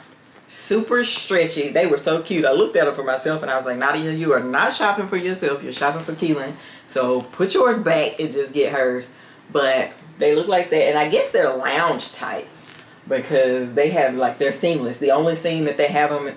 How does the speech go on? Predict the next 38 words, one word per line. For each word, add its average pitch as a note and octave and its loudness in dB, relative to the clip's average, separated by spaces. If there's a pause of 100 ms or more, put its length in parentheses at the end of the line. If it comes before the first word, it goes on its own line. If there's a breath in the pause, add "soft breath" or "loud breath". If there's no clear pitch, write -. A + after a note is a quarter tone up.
in C#3+ -6
them C#3+ -2
is B2+ -6
the A#2 -6
middle, D#3 2 (280 loud breath)
like, B2 0
going C#3+ 4
down C#3+ 2
the C3+ -4
middle D3 2
of C3+ -2
the C3+ 0
leg D3 4
and C3+ -4
in C3 -4
the - 0
crotch. - -2 (320 loud breath)
They D#3 2
look C3+ 0
so - -4
freaking C#3+ -4
comfortable. A#2+ -4 (260 loud breath)
I'm - -4
gonna D#3+ 2
go D3 2
back C#3 2
and B2+ -4
get C3+ 2
a B2 2
pair C3 0
for A#2 -8
myself B2 -2
because A2+ -6
I A#2 0
know C3+ 2
these B2+ -8
are - -16
comfortable A#2 -10